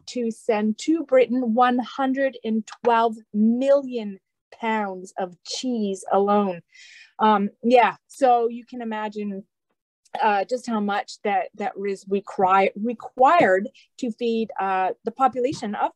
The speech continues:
Canada and then, uh, the, the fellas and the allies overseas.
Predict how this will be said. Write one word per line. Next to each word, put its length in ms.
Canada 520
and 360
then, 320
uh, 280
the, 440
the 120
fellas 520
and 260
the 160
allies 520
overseas. 720